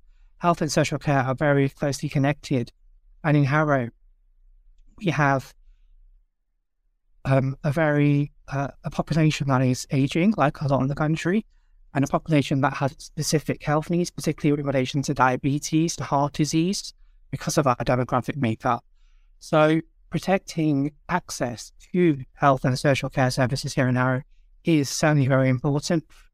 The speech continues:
We share Northwick Park Hospital, it's just over the border in Rent,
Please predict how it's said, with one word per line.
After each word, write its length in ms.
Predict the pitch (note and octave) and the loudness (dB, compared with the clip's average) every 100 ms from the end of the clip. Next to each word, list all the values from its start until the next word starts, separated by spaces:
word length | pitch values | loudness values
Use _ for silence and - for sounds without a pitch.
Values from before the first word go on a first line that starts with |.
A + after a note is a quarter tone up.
| - | -10
We 400 | C#3+ D3 C#3+ C#3+ | 2 4 6 4
share 320 | - - D3+ | 0 -2 0
Northwick 380 | D3 D3+ - D3+ | 0 -2 -4 -4
Park 180 | D#3 C#3+ | -2 -2
Hospital, 440 | - - - - E3 | -4 -10 -8 -2 0
it's 120 | C3+ | 0
just 220 | D#3 - | -4 0
over 140 | C3 | 0
the 80 | C3 | 0
border 340 | - C#3 C3+ C3 | -2 -2 0 0
in 160 | C3 | 0
Rent, 400 | A#2+ D3+ F3+ - | 2 2 2 -4